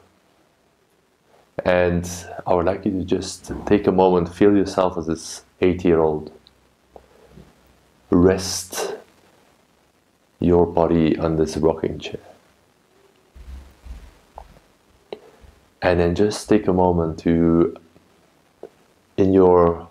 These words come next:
mind, just look around and what is available around you. Which kind of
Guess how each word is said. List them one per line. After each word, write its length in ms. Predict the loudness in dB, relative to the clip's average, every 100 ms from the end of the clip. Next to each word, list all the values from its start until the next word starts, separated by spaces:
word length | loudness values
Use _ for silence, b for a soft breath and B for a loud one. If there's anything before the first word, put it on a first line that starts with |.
| -12 -2
mind, 480 | 0 2 0 -2
just 220 | -6 -10 -10
look 160 | -4
around 400 | 0 2 2 0
and 180 | -2 0
what 380 | -2 -2 -14 -20 _ b b b b -4
is 340 | 0 0 -2 -8
available 640 | -4 0 2 2 2 0
around 420 | -2 -4 -4 -8
you. 180 | -10 -10 -14 _ _ _ b b b b _ _ -20 -20 _ _ _ _ -20 -20 -4
Which 260 | -4 -4 -4
kind 180 | -2 0
of 180 | -2